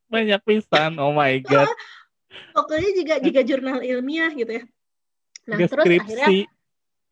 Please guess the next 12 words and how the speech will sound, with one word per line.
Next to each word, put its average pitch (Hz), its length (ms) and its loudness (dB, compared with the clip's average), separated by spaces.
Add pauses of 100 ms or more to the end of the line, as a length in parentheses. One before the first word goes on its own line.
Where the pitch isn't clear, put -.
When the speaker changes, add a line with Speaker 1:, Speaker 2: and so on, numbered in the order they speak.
(220)
Speaker 1:
Terus? 156 240 0
Speaker 2:
<laughs> - 1000 -20
Terus - 200 -20
udah 240 160 0
gitu 240 220 -2
teh, 440 180 -2 (500)
datanglah 233 440 -2
aku - 100 -4
teh 453 100 -4
ke 440 80 -4
sekolahnya 370 560 -2
ya. 453 140 -2